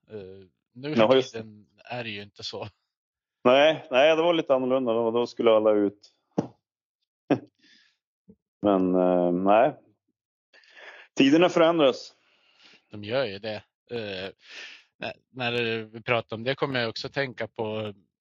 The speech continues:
Speaker 1: när, när du började din seniorkarriär, då hade ni väl träklubbor och sen, eh, byttes det väl, eh, u-, ungefär när var det man började byta material, alltså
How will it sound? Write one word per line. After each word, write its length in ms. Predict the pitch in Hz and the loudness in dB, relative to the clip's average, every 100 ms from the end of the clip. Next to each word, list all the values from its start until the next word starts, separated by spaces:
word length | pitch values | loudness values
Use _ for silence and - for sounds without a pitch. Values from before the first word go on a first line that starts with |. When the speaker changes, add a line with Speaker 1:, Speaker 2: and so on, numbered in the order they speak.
| _ | _
Speaker 1:
när, 240 | 123 123 117 | -6 -6 -4
när 160 | 131 | -6
du 100 | 123 | -6
började 440 | 127 135 127 151 127 | -4 -2 0 -2 -2
din 260 | 127 123 | -6 -6
seniorkarriär, 840 | - 113 113 107 107 - 107 127 110 | -8 -10 -12 -12 -14 -14 -8 -6 -6
då 140 | 117 | -6
hade 360 | 127 127 117 113 | -8 -8 -10 -12
ni 180 | 113 107 | -16 -14
väl 300 | 107 104 101 | -14 -16 _
träklubbor 760 | - 117 104 - 147 127 95 | -16 -12 -12 -8 -6 -6 -8
och 120 | 101 - | -14 -6
sen, 380 | 120 113 101 | -6 -6 -14
eh, 320 | 98 95 98 95 85 _ _ _ _ 107 | -20 -20 -20 -20 _ _ _ _ _ -20
byttes 420 | - - 127 - | -20 -12 -12 -10
det 120 | 110 | -10
väl, 320 | 101 98 95 | -10 -12 -12
eh, 340 | 92 92 95 104 _ _ 110 _ _ _ _ | -12 -12 -14 -18 _ _ -18 _ _ _ _
u-, 100 | 139 - | -16 -14
ungefär 420 | 135 170 - 185 | -12 -12 -8 -8
när 200 | 175 175 | -8 -10
var 160 | 175 165 | -8 -8
det 240 | 160 127 _ | -8 -10 _
man 220 | _ 147 147 | _ -12 -8
började 260 | 151 143 | -6 -6
byta 300 | 151 135 - | -8 -12 -10
material, 800 | 135 131 - 139 139 117 107 95 | -10 -10 -10 -6 -4 -6 -8 -18
alltså 360 | 113 - 120 | -16 -14 -14